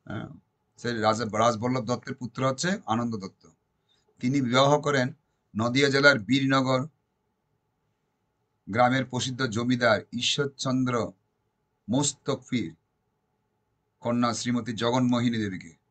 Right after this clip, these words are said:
শ্রীমতী জগন্মোহিনী দেবীর গর্ভে শ্রী ভক্তিবিনোদ ঠাকুর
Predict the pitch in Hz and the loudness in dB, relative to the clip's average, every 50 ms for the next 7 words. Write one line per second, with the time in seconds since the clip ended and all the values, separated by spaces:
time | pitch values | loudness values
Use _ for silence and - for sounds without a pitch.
0 | _ _ _ _ _ _ _ _ _ _ _ _ _ _ _ _ - - - 135 | _ _ _ _ _ _ _ _ _ _ _ _ _ _ _ _ -10 -6 -2 -2
1 | 131 135 - - 139 104 120 120 123 127 127 127 127 127 131 131 127 123 127 123 | -2 -2 -2 -4 -2 0 0 0 0 0 0 2 2 4 2 2 2 0 -2 -2
2 | 127 123 110 98 110 123 131 135 139 120 95 85 - _ _ _ _ _ _ _ | -2 -2 -2 0 0 0 0 0 -2 -2 -4 -4 -10 _ _ _ _ _ _ _
3 | _ _ _ _ _ _ _ _ _ _ _ _ _ - - - 127 131 117 104 | _ _ _ _ _ _ _ _ _ _ _ _ _ -18 -12 -8 -4 -4 0 0
4 | 117 113 - - - 135 135 135 135 135 131 - 127 123 107 120 117 - 139 | 0 -2 -2 -4 -2 0 2 2 2 0 0 0 0 0 0 -2 -4 -4 -4